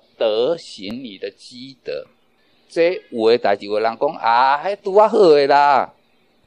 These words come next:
很巧的事情啊，有时候绝不是巧。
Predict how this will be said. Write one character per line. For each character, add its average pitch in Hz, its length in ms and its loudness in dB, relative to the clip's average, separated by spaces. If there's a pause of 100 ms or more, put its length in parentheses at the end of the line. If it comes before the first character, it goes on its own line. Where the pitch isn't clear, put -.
(140)
很 165 200 -4
巧 135 280 0
的 147 100 0
事 160 220 -12
情 110 240 -12
啊， 110 120 -6
有 117 160 -6
时 120 100 -8
候 170 200 -8
绝 135 160 -2
不 165 160 -8
是 160 200 -14
巧。 - 400 -12